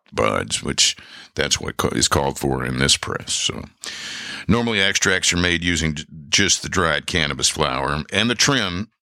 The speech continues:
sometimes. But remember,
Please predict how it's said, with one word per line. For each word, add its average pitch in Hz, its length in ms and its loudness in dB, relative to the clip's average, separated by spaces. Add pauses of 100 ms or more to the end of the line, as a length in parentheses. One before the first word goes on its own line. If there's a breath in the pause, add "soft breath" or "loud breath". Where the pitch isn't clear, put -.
(260)
sometimes. 82 680 0 (920 loud breath)
But - 120 0
remember, 92 440 2